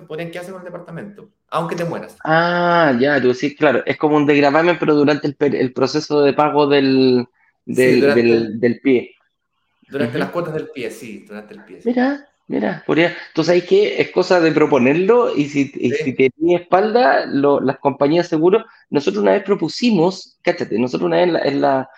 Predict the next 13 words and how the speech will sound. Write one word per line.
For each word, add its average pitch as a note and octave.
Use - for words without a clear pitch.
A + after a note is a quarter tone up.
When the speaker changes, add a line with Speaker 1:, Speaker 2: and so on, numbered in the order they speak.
Speaker 2:
en C3
la, A#2+
saliendo C3+
del B2
tema E3+
y E3
volviendo D3+
rápido, A#2
propusimos C#3+
un E3
seguro F3
para E3+
bicicletas. D3